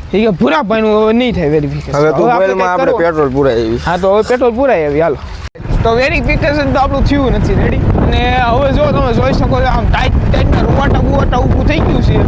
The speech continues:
Speaker 1: આગળ જતા આમ જો, આપણે અમરેલીવાળા ભાઈબંધને ફોન કર્યો એટલે ઈ કે ફૂલ વરસાદ છે, ઈ કે આ સાઈડ આવતા નહીં, અમરેલી ફૂલ વરસાદ. તમે જો અમરેલી જતા હોય તો ધ્યાન રાખીને ફોન કરીને જાજો, કારણ કે ફૂલ વરસાદ છે.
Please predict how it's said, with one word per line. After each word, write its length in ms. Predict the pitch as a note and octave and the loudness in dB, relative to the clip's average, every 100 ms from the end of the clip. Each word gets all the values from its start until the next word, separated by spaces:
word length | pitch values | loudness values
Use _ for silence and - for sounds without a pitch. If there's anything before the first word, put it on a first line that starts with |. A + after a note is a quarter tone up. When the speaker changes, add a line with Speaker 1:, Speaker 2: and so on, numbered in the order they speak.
| - - - | 2 2 2
Speaker 1:
આગળ 260 | F#3+ F#3 C4 | 2 2 2
જતા 280 | C4+ - - | 0 0 0
આમ 100 | - | 0
જો, 120 | - | 0
આપણે 260 | C#4 C4+ | 0 0
અમરેલીવાળા 680 | B3 - A#3+ - B3+ B3+ B3+ | 0 2 2 2 2 2 0
ભાઈબંધને 420 | - C#4 C4+ C4+ | 0 0 0 0
ફોન 280 | A#3+ C#4 C4+ | 2 2 2
કર્યો 300 | - A3 - | 0 0 2
એટલે 200 | - - | 2 0
ઈ 100 | - | 0
કે 140 | - - | 0 0
ફૂલ 460 | - D#4 E4 D4+ | 0 2 2 0
વરસાદ 480 | C4 C4 - A3+ - | 0 0 0 0 0
છે, 280 | - E3+ - | 0 0 0
ઈ 40 | |
કે 100 | - | 0
આ 120 | F#3 | 0
સાઈડ 200 | G3 - | 0 0
આવતા 340 | - - - A#3 | 0 0 0 0
નહીં, 200 | C#4 A#3+ | 0 0
અમરેલી 380 | A3 A#3+ A3+ A#3+ | 0 2 0 0
ફૂલ 300 | B3+ B3 A#3+ | 0 2 2
વરસાદ. 600 | A#3+ A3+ - B3+ - A3+ | 2 0 0 0 0 0
તમે 140 | B3+ | 0
જો 100 | C#4 | 0
અમરેલી 400 | C#4 C#4 - C4 | 0 0 0 0
જતા 240 | C4+ C4+ C4+ | 0 0 0
હોય 120 | B3+ | 0
તો 140 | B3 | 0
ધ્યાન 240 | A#3+ B3 B3+ | 0 0 0
રાખીને 280 | B3+ - | 0 2
ફોન 220 | - - - | 2 2 0
કરીને 240 | - - | 0 0
જાજો, 240 | - - | 0 2
કારણ 180 | - - | 0 0
કે 80 | - | 2
ફૂલ 220 | - - | 2 2
વરસાદ 380 | - B3+ - - | 0 0 0 2
છે. 120 | B3+ | 2